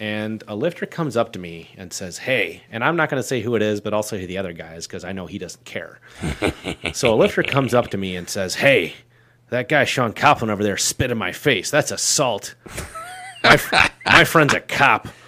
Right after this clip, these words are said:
I'm gonna call the cops." And my reaction is kinda like it is now, is I kinda, like, I pause because I don't know how to react. There's, like, so many things going through my mind. A, why are you telling me this?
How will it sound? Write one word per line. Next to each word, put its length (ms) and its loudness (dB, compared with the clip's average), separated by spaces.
I'm 100 6
gonna 140 4
call 260 2
the 80 -4
cops." 580 -4
And 140 4
my 200 10
reaction 760 6
is 160 0
kinda 300 6
like 280 4
it 140 0
is 160 0
now, 280 2
is 80 -4
I 100 -2
kinda, 260 -2
like, 380 -2
I 100 -4
pause 800 -2
because 280 -6
I 160 4
don't 200 6
know 120 2
how 200 2
to 80 0
react. 460 -6
There's, 180 -2
like, 200 0
so 240 2
many 160 4
things 300 0
going 160 0
through 120 -8
my 120 0
mind. 400 -4
A, 420 0
why 220 -6
are 20 -2
you 200 -4
telling 360 0
me 100 -10
this? 340 -12